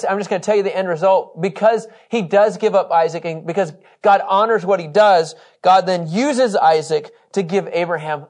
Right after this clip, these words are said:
a numerous seed. And I love this. Doctor Con-, Tom Constable, he said, though, when you go through a sacrifice or a time of a testing, it will always lead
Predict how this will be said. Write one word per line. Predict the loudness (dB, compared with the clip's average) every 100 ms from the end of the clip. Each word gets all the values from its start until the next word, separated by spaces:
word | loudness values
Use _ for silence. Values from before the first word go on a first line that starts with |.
| -12
a |
numerous | -10 -8 -8 -8 -12
seed. | -16 -18 -20 _ _ _ _ _ _ _ _ 0
And | 2
I |
love | 4 4 4
this. | 0
Doctor | 2 0 0
Con-, | -2 -2 -2 -4
Tom | -2 0 -2
Constable, | -2 -2 -2 -4 -4 -4 _ _ _ _ _ _ -10
he | -4
said, | 0 0
though, | 2 2
when | 0
you | -4
go | -2 2 2
through | 0 -4 -4
a |
sacrifice | -4 0 0 -2 -2 -2 -2 -4
or | -8
a |
time | -4 -4 -4
of | -4 -10 _ _ -8
a | -8
testing, | -4 -4 -4 -12 -12 -18 _ _ _ _ -6
it | -2
will | -2 0
always | 0 2 0 -4 -8
lead | -12 -12 -12